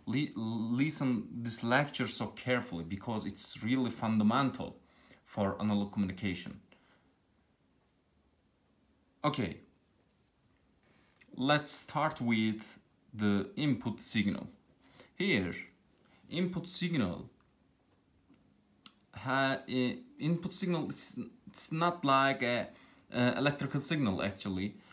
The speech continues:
uh, such as text, audio, video, image. For example, we are, mm, we wanna, uh, send the text, we wanna send a, a audio.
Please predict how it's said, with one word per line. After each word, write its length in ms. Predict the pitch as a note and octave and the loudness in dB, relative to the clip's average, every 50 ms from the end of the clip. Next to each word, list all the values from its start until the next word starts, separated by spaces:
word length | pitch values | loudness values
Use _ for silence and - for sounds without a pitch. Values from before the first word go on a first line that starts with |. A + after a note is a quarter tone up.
| - - _ _ - | -20 -20 _ _ -2
uh, 460 | - G#2+ G#2 G#2 G#2 G2+ G2 G2 F#2+ | 0 2 4 4 4 4 2 2 0
such 300 | G#2 - - B2 A2+ - | -2 0 -2 0 0 0
as 280 | B2 A2+ A2 G#2+ - - | 0 0 0 -2 -4 -6
text, 720 | - - C#3 C3 B2 A#2 G#2+ G#2 G#2+ - - - - - - | -4 -4 -2 0 0 0 0 -2 -2 -4 -6 -6 -6 -4 -2
audio, 420 | - A2+ A#2 A#2+ G#2+ A2+ A2+ G#2+ G#2 | 0 2 2 2 2 2 2 2 2
video, 440 | G#2 A#2 B2 B2 A#2 A2 G#2+ G#2 - | 4 4 4 4 4 2 2 2 2
image. 520 | - A2 G#2 G2 F2+ D2+ B1 - - - - - - - - _ | 4 4 4 4 2 0 -6 -8 -12 -14 -16 -20 -20 -20 -20 _
For 140 | - - E3+ | 0 0 2
example, 320 | D#3 C#3+ B2+ G#2+ A2 A2 | 2 2 2 2 2 2
we 240 | G#2+ G#2 G#2+ B2 C3+ | 2 4 4 4 4
are, 140 | C3+ - - - - | 4 2 -2 -6 -10
mm, 520 | - B2+ A2 - - B2 B2+ A#2 A2 G#2 G2+ - - - _ _ _ _ _ _ _ _ _ _ _ - G#2+ | -10 -10 -8 -8 -6 -4 -2 -2 -2 -2 -4 -8 -14 -20 _ _ _ _ _ _ _ _ _ _ _ -10 -2
we 160 | A#2 B2+ C#3+ | 2 4 4
wanna, 640 | D3 C#3+ D3 D#3 D#3 D3+ D3+ D3+ D3+ D3+ D3+ D3 - - - _ _ _ - | 4 6 4 4 4 6 6 6 6 6 4 4 0 -4 -14 _ _ _ -14
uh, 640 | - - - - - B1 A#1 G#1 G1+ G1+ G1+ G1+ - | -12 -12 -10 -10 -12 -12 -12 -12 -12 -12 -12 -10 -8
send 360 | - - - D#3 D3 D3+ C#3+ - | -4 -2 0 2 2 2 2 0
the 80 | A2 | -4
text, 840 | - - - - C#3 A#2+ A2 F#2+ F2 - - - - - - - - _ _ _ _ _ _ _ _ _ - | -6 -8 -8 -6 -4 -2 -2 -2 -2 -4 -6 -10 -10 -10 -14 -20 -20 _ _ _ _ _ _ _ _ _ -8
we 160 | G#2+ G#2+ A#2 | -4 -2 0
wanna 300 | B2 B2+ B2+ B2+ B2 B2 | 0 2 2 0 0 0
send 520 | B2 - - B2+ A#2 A#2+ A#2+ A#2 A2 - - - - | -2 -2 -2 -2 0 0 0 0 -2 -4 -8 -14 -10
a, 180 | - - E2 - - - - | -8 -6 -6 -8 -8 -8 -6
a 180 | G#2 D2 - - - | -6 -6 -6 -4 -2
audio. 500 | - A#2+ B2 B2 A#2 G#2 G2 C2+ E2+ E2+ | 0 2 2 2 2 0 -2 -4 -4 -8